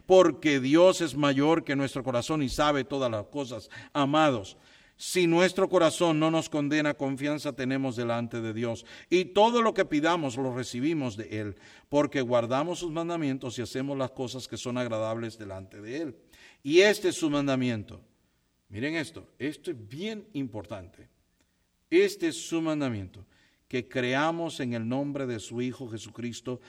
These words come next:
y que nos amemos unos a otros como Él nos ha mandado. El que guarda sus mandamientos permanece en Él y Dios en Él. Y en esto sabemos que Él permanece en nosotros por el Espíritu que nos ha dado". Gracias, Padre,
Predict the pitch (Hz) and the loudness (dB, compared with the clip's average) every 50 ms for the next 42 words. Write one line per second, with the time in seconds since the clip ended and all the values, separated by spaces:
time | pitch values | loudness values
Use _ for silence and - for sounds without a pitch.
0 | - - - - 135 123 - 139 127 127 120 - 127 117 120 135 143 151 151 139 | -20 -20 -8 -8 -8 -4 -2 0 0 0 0 0 -2 0 0 0 0 0 -2 -4
1 | - - 143 147 147 135 - 127 117 120 123 117 120 113 - - 117 104 104 101 | -4 -4 -4 -4 -4 -4 -2 -2 -2 -2 -4 -6 -10 -12 -10 -10 -10 -8 -8 -8
2 | - 123 127 131 135 139 139 131 - _ _ _ _ - 107 107 101 95 - - | -6 -4 -2 -2 -2 -2 -4 -8 -14 _ _ _ _ -10 -8 -8 -8 -10 -12 -14
3 | - - 110 110 110 110 110 107 107 _ _ _ _ _ _ - 101 101 95 92 | -8 -6 -6 -4 -4 -6 -8 -10 -14 _ _ _ _ _ _ -10 -8 -8 -8 -8
4 | 87 87 87 80 82 85 82 - _ _ _ _ _ _ - - - - 120 123 | -8 -10 -10 -10 -12 -14 -18 -20 _ _ _ _ _ _ -20 -20 -12 -8 -6 -6
5 | 113 - 120 107 107 131 139 139 139 127 127 127 117 120 120 120 117 117 127 143 | -6 -6 -6 -4 -2 0 0 0 -2 -4 -4 -6 -6 -4 -4 -4 -2 -2 -4 -4
6 | 143 139 123 - - 107 101 101 104 107 117 110 - 104 104 117 131 131 120 107 | -6 -8 -12 -10 -10 -10 -8 -8 -8 -8 -8 -10 -10 -10 -8 -6 -6 -4 -6 -6
7 | 98 110 110 104 - 110 98 98 104 117 127 127 113 92 - - _ _ _ _ | -6 -6 -8 -8 -8 -10 -10 -8 -4 -4 -2 -4 -4 -6 -10 -14 _ _ _ _
8 | _ _ _ _ 98 104 107 117 131 139 - - 127 - 131 123 131 131 131 127 | _ _ _ _ -10 -6 -4 -2 -2 -4 -4 -6 -6 -2 -2 -2 0 -2 -2 -6
9 | - - 135 131 127 - 127 123 127 127 127 127 120 - 131 120 120 113 - 131 | -6 -6 -6 -6 -4 -4 -4 -4 -4 -4 -4 -4 -6 -6 -6 -6 -6 -8 -8 -10
10 | 113 110 101 - - 113 101 101 101 95 - - - 123 120 117 113 - 104 101 | -12 -12 -16 -14 -12 -10 -8 -8 -8 -10 -10 -10 -10 -8 -8 -8 -10 -12 -14 -16
11 | 98 - 92 90 87 - - - - 92 87 87 87 _ _ _ - 90 87 73 | -14 -16 -16 -16 -16 -18 -20 -18 -18 -18 -18 -18 -20 _ _ _ -20 -20 -18 -18
12 | 65 60 57 _ 53 - - _ _ _ _ _ _ - 120 113 113 104 - - | -18 -18 -20 _ -20 -20 -20 _ _ _ _ _ _ -16 -12 -12 -10 -12 -12 -16
13 | 107 101 - _ 113 107 107 104 101 104 120 | -20 -20 -20 _ -18 -18 -16 -16 -18 -20 -20